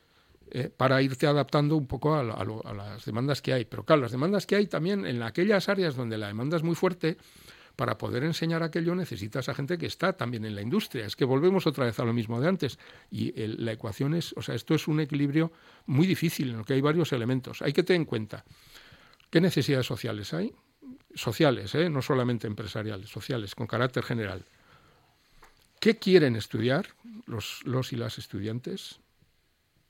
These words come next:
Porque esto es otro, otro asunto importante. Si uno mira lo que quieren estudiar y lo que hace, y lo que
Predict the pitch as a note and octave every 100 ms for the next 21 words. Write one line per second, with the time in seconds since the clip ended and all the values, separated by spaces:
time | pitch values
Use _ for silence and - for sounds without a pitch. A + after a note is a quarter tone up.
0 | _ _ _ _ - - B2 C#3 - D#3+
1 | - B2+ A2+ G#2 G2+ - A2 G#2 B2+ G#2
2 | F#2+ - F#2 D3 E3+ G#2+ - - A2 A#2+
3 | B2 C3+ A#2+ G#2 G#2+ B2 B2 A#2 - A#2
4 | D3 B2 G#2 G2+ A2+ G#2+ A2+ G#2 G2